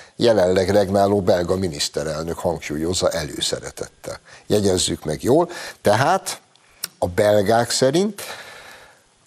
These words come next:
az orosz gyémántra vonatkozó importtilalom többet ártana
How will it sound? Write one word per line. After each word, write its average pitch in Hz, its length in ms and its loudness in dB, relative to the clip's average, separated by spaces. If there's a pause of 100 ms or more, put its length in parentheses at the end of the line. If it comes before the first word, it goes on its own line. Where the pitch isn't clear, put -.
(420)
az 104 260 -2
orosz 165 480 4
gyémántra 101 640 2
vonatkozó 90 760 0
importtilalom 117 1300 0 (360)
többet 127 760 -2
ártana 80 880 -4